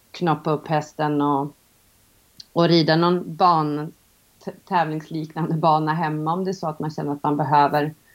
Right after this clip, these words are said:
få med sig de momenten lite till. Man kan ju, liksom, låtsas lite grann att man är på tävling också, för att trigga igång sig själv lite grann till att träna på de momenten.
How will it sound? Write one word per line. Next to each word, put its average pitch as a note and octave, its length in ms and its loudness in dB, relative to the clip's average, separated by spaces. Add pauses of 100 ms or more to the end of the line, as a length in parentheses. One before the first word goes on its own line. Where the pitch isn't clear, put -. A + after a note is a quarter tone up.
(200)
få - 80 -2
med E3 200 4
sig F3+ 120 2
de E3 200 4
momenten D3 560 2
lite D3+ 240 -6
till. D3 260 -4
Man D3+ 140 -2
kan E3 180 -2
ju, E3 120 0
liksom, D#3+ 380 2 (500)
låtsas F3 540 4
lite F3+ 260 0
grann D#3 200 2
att D3+ 160 -4
man C#3+ 140 0
är C#3+ 40 0
på D3 120 -10
tävling D3 480 0
också, E3 360 -4
för D3+ 240 -4
att - 320 -4 (140)
trigga D#3 320 -2
igång D3+ 260 0
sig D3 180 -6
själv D#3+ 280 -4
lite D3+ 280 -4
grann C#3+ 260 0
till D3 200 -4
att C#3+ 100 -6
träna D3 320 2
på F#3 100 -4
de D#3+ 160 0
momenten. D3+ 500 0